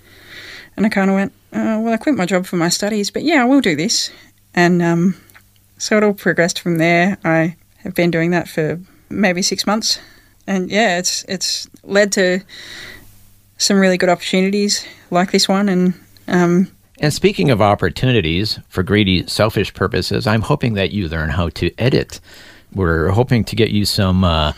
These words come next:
Speaker 2: editing software for the blind.
Speaker 1: Yeah.
Speaker 2: Because I know that you could do it in half the time that I could. <laughs>
Speaker 1: I think it would be something that would definitely play to my strengths and, yeah, just to find,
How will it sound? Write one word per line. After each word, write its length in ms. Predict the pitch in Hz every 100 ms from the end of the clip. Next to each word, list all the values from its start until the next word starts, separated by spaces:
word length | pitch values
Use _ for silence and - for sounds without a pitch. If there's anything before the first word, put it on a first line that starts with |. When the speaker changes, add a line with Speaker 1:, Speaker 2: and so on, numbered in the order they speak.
| - - - _ -
Speaker 2:
editing 340 | 113 123 123 98
software 640 | - 80 - 85 78 87 - -
for 240 | - 98
the 100 | 80
blind. 520 | 76 92 85 73 180 127 _ -
Speaker 1:
Yeah. 140 | 208 190 - -
Speaker 2:
Because 280 | - 107 101
I 120 | 92
know 520 | 90 127 104 104 120 - _ -
that 160 | 90
you 120 | 87
could 160 | 123 110
do 120 | 101
it 100 | 87
in 100 | 87
half 280 | - 135 120
the 100 | 104
time 260 | - 73 69
that 100 | 85
I 120 | 123
could. 200 | - -
<laughs> 1700 | - 196 - - 285 740 311 - - - - - - - 202 - -
Speaker 1:
I 180 | 202 233
think 200 | 254 285
it 120 | 247
would 120 | 214
be 120 | 208
something 360 | 233 196 190 190
that 180 | 180 98
would 220 | 180 175 - _ -
definitely 640 | 196 196 185 175 170 180 - -
play 180 | 196 165
to 100 | 190
my 140 | 175
strengths 440 | 185 - 170 - -
and, 320 | 175 175 185 - _ _ _ -
yeah, 260 | 202 170
just 240 | 160 180 -
to 60 | 196
find, 420 | 202 190 190